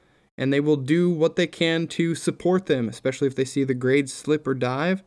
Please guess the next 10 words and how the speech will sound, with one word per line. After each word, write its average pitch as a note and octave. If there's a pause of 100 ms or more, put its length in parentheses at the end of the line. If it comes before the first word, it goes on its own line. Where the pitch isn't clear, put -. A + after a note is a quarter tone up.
(340)
And C3+
the B2+
same E3+
goes F3+
for F3+
mental E3+
health D#3
or D3
even D#3
bullying. C3+